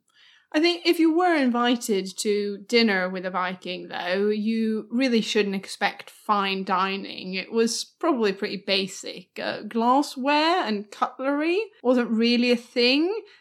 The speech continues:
Most likely they just used spoons carved out of a piece of wood,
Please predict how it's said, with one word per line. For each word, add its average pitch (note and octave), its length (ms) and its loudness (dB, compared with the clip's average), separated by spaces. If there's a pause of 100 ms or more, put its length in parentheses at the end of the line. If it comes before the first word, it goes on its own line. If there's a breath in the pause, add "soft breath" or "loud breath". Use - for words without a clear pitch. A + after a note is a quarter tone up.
(100)
Most C4 240 4
likely B3 380 2
they G3 140 0
just G#3 200 -4 (100)
used G#3+ 480 -2
spoons G3 960 -2
carved G3 460 0
out F3+ 380 -4
of F3+ 100 -12
a E3+ 80 -10
piece F#3+ 300 -10
of F3+ 140 -14
wood, F#3+ 320 -2